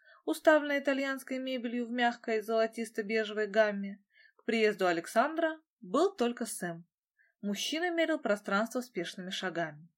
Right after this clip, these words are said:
прохаживаясь по начищенному до блеска паркету из палисандра. «Вовремя ты!» — мрачно обронил Льюис при появлении друга. «Я же сказал, что успею!» — усмехнулся в ответ Картер. «Где хозяин?»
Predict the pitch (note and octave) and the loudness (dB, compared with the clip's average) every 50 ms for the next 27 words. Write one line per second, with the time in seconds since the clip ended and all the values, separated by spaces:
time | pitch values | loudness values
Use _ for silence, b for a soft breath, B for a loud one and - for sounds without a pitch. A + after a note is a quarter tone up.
0 | b b b b b b b - G3 G3+ G3 G#3 G3 G3 G3 F3 F3 F3+ F3+ - | b b b b b b b 0 0 0 2 2 0 2 0 0 -2 -2 -2 -4
1 | - F#3 F3+ F3 F3 - - F#3+ F3+ - - F3+ F3 F3 E3+ D#3+ F3+ E3 D#3 E3+ | -6 -4 -2 -4 -4 -4 -8 -8 -8 -8 -8 -8 -10 -8 -6 -4 -4 -4 -2 -2
2 | F3 E3 - - D#3 - G#3+ G#3+ - - - G#3+ B3 C4+ C#4 - C4 B3+ B B | -4 -4 -6 -10 -6 -4 -4 -6 -6 -6 -2 0 0 0 0 -4 -8 -8 B B
3 | B B B B - C#4+ - - D4+ C#4 C4+ B3 - - F3+ E3+ D#3+ D3+ E3 D#3+ | B B B B -6 -4 0 2 2 2 2 0 -4 -6 -6 -8 -8 -8 -12 -14
4 | D#3 E3+ _ _ _ _ _ _ _ _ _ _ _ _ - A3 A3 A#3+ C4+ B3+ | -14 -18 _ _ _ _ _ _ _ _ _ _ _ _ -14 -8 -2 2 6 6
5 | A#3 G#3+ A3 A#3 A#3 A#3+ A#3+ A#3+ - G#3 E3 D#3 E3+ - _ _ _ _ _ _ | 6 6 4 2 2 0 0 0 0 -2 -2 -4 -8 -16 _ _ _ _ _ _
6 | _ - G3+ G3+ G3+ G3+ G3 G3 - G3 F#3+ F#3 F#3 G3 G3+ G3+ G3 F#3+ F#3+ F#3 | _ -6 -2 2 2 2 2 2 0 -2 -2 0 0 2 0 2 2 0 0 0
7 | F#3+ G3 G#3+ G#3 G#3 F#3+ F#3+ F#3+ - - F#3+ F#3 G3+ G3+ G3+ G3+ F#3+ F#3+ F#3 F3+ | 0 -2 -2 0 0 -2 -2 -2 -6 -8 -6 -2 -2 0 0 0 0 -2 -2 -2
8 | F#3 G3 G3 F#3+ A3 F#3+ E3+ - E3 D3+ - _ _ _ _ _ _ _ _ _ | -4 -4 -2 0 0 0 0 -2 -6 -10 -12 _ _ _ _ _ _ _ _ _
9 | _ - G3 F3+ G3+ G3+ G3 G3 G3 G3 - G#3 F#3+ E3+ F#3 F#3+ G3 - - A#3 | _ -6 0 4 6 6 6 4 2 0 0 0 2 4 4 2 2 0 -2 -2
10 | A#3+ B3 - - - D#4 C#4+ A#3 F3 D3 D#3 - _ _ _ _ _ _ - A#3+ | -2 -2 -2 -2 0 2 2 2 2 -2 -6 -14 _ _ _ _ _ _ -6 -6
11 | A#3+ - C#4 C#4+ C#4 C4+ C4+ A#3 A#3+ - A3 G3+ A3+ A#3+ - A3 G3+ G3 - - | -4 -4 -4 -4 -4 -2 -2 -2 -2 0 2 2 2 2 2 0 -2 0 0 0
12 | G#3+ F3+ F3 - - D3+ - - _ _ _ _ _ _ _ _ _ _ - A3 | 0 0 0 -4 -12 -16 -16 -18 _ _ _ _ _ _ _ _ _ _ -6 -2
13 | G3+ C4+ C#4 D4 C#4+ C#4 A#3 B3 A3+ F3+ D#3 D#3 D#3 E3+ - | 0 2 4 4 4 4 4 2 2 2 0 -2 -8 -14 -20